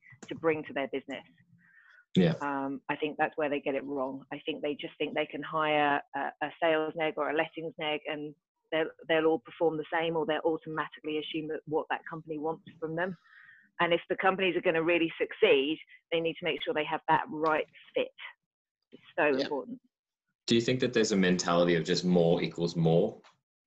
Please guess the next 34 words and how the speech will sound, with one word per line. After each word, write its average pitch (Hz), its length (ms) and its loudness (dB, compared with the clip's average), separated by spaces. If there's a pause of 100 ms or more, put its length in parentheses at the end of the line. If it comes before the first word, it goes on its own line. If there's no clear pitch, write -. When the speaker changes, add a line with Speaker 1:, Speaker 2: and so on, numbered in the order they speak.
(140)
Speaker 2:
Um, 78 600 0
and, 80 180 2
like, 80 240 0
it, - 260 -6 (480)
we, 92 220 2
we 87 280 2
talk 82 220 0
about, 80 200 0
like, 76 140 -2
bums 80 240 0
on 76 100 0
seats 80 280 0
doesn't 78 260 0
equal 76 200 -4
sales, 76 500 0
and, 76 300 -6 (100)
you 78 80 -2
know, 76 100 4
it 80 200 2
Speaker 1:
Mm. - 100 -8
Speaker 2:
probably 80 400 2
ends 80 200 2
up 67 140 0
being 78 180 2
almost 78 320 0
to 78 60 -6
the 76 60 -4
detriment 80 420 -2
of 73 120 -2
your 76 80 0
business 76 420 0
if - 120 -8
you 78 80 -8
just 78 300 -6